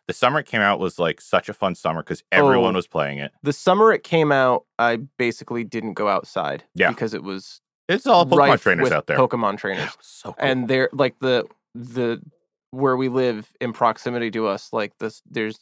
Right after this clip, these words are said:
Speaker 1: A lot of
Speaker 2: a
Speaker 1: gyms.
Speaker 2: school there, and that's, like, the gym for
Speaker 1: Mm-hmm.
Speaker 2: this region.
Speaker 1: Yeah.
Speaker 2: And there's, like, a bi-, big field behind it, and
Speaker 1: Oh, yeah.
Speaker 2: that's the
Speaker 1: That,
Speaker 2: gym.
Speaker 1: yeah, that must be where all the battles take place.
Speaker 2: Oh.
Speaker 1: Yeah. You'd be that, like, average person. You'd be the Tim Goodman.
Speaker 2: Well, I'm, like, trying to fly my kite
Speaker 1: Yeah.
Speaker 2: or, like, pilot my drone
Speaker 1: Yeah.
Speaker 2: and, like,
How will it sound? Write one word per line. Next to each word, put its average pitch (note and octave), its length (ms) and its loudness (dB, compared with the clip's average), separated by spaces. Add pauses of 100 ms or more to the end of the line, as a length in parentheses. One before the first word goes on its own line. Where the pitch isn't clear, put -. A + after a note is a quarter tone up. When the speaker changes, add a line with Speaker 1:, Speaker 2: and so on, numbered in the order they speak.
(120)
Speaker 1:
A - 40 -10
lot D#2 120 -6
of D2+ 80 -8
Speaker 2:
a - 40 -12
Speaker 1:
gyms. - 200 -4
Speaker 2:
school C#3 240 2
there, A2 260 0
and G#2+ 200 -6 (480)
that's, B2+ 280 2
like, A2+ 280 -2 (100)
the A#2+ 300 0
gym A2+ 460 -4
for - 120 -2
Speaker 1:
Mm-hmm. A2+ 80 -2
Speaker 2:
this A2+ 180 -6
region. A#2+ 420 -6
Speaker 1:
Yeah. D2+ 340 -2
Speaker 2:
And A#2+ 120 -4
there's, G#2+ 120 -6
like, G#2+ 100 -6
a C3 60 -8
bi-, - 240 -6 (100)
big A2 220 -6
field A#2+ 400 -4
behind A#2+ 360 0
it, - 100 -4
and - 40 -4
Speaker 1:
Oh, D2+ 40 -2
yeah. G#2 120 0
Speaker 2:
that's C#2+ 160 -6 (140)
the A2 60 -16 (120)
Speaker 1:
That, D2+ 120 0
Speaker 2:
gym. A2 200 -6
Speaker 1:
yeah, D2 100 0
that D2 140 -4
must - 160 -16
be D2+ 80 -12
where D2 140 -10
all C#2 80 -8
the C#2 40 -12
battles C#2 300 -10
take - 180 -18
place. - 160 -8
Speaker 2:
Oh. A#2+ 560 -4 (320)
Speaker 1:
Yeah. D2 180 -14 (560)
You'd B2+ 160 0
be G3 140 0
that, C#3+ 300 4
like, F#2 200 0
average D#2+ 380 0
person. E2+ 340 -6
You'd A2+ 120 -2
be G#3 100 -4
the F#3+ 80 -2
Tim - 240 -4
Goodman. D3+ 240 0
Speaker 2:
Well, G3+ 100 8
I'm, A3+ 120 2
like, A#3 160 2
trying F#3+ 260 2
to D3 40 -2
fly D3 520 6
my B2+ 200 2
kite C3+ 680 0
Speaker 1:
Yeah. A2+ 140 0
Speaker 2:
or, A2 180 -6
like, A2 320 -2
pilot B2 300 2
my G#2 100 -2
drone B2 680 -2
Speaker 1:
Yeah. A#2+ 120 0
Speaker 2:
and, A#2+ 140 -2
like, A2+ 240 -2